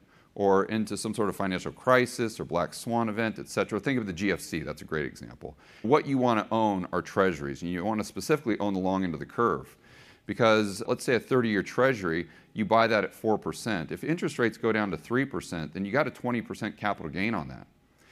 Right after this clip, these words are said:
in addition to the fact that you're getting that interest rate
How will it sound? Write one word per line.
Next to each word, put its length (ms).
in 140
addition 360
to 60
the 80
fact 260
that 80
you're 120
getting 220
that 180
interest 360
rate 280